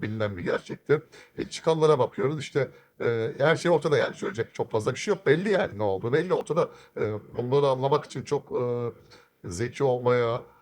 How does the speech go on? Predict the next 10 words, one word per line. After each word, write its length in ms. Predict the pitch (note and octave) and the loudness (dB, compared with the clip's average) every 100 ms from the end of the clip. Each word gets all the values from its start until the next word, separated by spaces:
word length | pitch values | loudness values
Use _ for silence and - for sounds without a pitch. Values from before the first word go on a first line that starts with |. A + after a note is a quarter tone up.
| _ - | _ -6
e, 180 | G#2 F#2+ | -4 -4
çok, 260 | - A#2+ - | -4 -6 -4
e, 320 | A2+ A2 G#2+ | -6 -4 -6
işte 420 | G#2 - G#2 - | -8 -4 -4 -6
bilmeye 320 | G2+ G#2 A2+ A2+ | -8 -4 -2 2
gerek 320 | A#2 A#2+ - | 0 0 -2
yok 200 | - - | -6 -6
yani. 260 | - - - _ _ - | -10 -10 -12 _ _ -8
E, 240 | G2 F2+ - - _ _ - | -6 -8 -14 -20 _ _ -6
ortada. 400 | - D3+ D3+ | -4 2 2